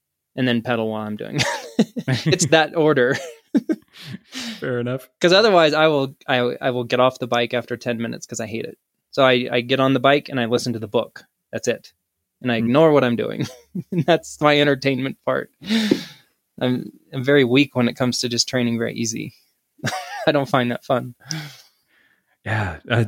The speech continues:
Speaker 2: that is a mindset that has really changed with me. I, and I guess as I've
Speaker 1: Intensity?
Speaker 2: aged, or, or maybe just as, as my focus has shifted, like, I really have absolutely no desire at this moment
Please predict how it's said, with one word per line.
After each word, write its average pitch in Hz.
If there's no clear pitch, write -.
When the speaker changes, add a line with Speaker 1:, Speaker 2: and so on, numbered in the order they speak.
Speaker 2:
that 131
is 135
a 127
mindset 107
that 104
has 95
really 104
changed 98
with 90
me. 95
I, 131
and 120
I 120
guess 165
as 117
I've 101
Speaker 1:
Intensity? 139
Speaker 2:
aged, 107
or, 110
or 120
maybe 117
just 104
as, 101
as 107
my 98
focus -
has 127
shifted, 147
like, 113
I 143
really 127
have 104
absolutely 104
no 95
desire 113
at -
this 110
moment 95